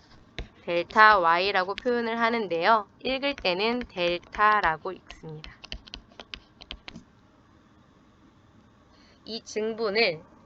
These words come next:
어, 지금 오른쪽 상의 그래프를 가지고 구체적인 수치로 표현해 보도록 하겠습니다.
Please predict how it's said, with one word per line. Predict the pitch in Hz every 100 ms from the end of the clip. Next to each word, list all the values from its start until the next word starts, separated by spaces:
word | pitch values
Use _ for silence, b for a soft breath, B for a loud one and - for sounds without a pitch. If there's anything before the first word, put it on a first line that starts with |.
| - - - - - - - - -
어, | - 175
지금 | 180 190
오른쪽 | 180 196 269 269 233 226
상의 | 214 196 190
그래프를 | - 214 226 - 196 185
가지고 | 165 156 156 233 403 - -
구체적인 | 208 202 247 226 202 175 180 185
수치로 | - 349 - 269 202 180 185
표현해 | - 220 220 214 208
보도록 | 208 160 165 165 170 -
하겠습니다. | 180 180 - 160 156 -